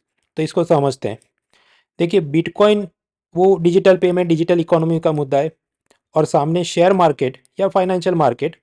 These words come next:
वो एक अलग मुद्दा है। ये जो Bitcoin एक्सचेंज ट्रेडेड फंड है, ये इन दोनों के बीच का मुद्दा है,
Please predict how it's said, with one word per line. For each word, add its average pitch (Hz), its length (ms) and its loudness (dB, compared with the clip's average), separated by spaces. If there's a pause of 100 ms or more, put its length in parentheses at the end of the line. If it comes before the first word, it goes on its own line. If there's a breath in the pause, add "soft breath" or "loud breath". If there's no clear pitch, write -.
(340)
वो 135 60 -4
एक 143 80 -2
अलग 120 220 0
मुद्दा 98 280 -6
है। - 120 -16 (580 soft breath)
ये 185 120 2
जो 214 340 4 (260)
Bitcoin 208 540 0
एक्सचेंज 220 440 0
ट्रेडेड 185 300 2
फंड 123 260 -4
है, 175 180 -2 (220)
ये 180 220 -2
इन 190 320 -2
दोनों 165 280 2
के 185 140 -4
बीच 151 300 -6
का 139 160 0
मुद्दा 98 340 -4
है, 127 200 -10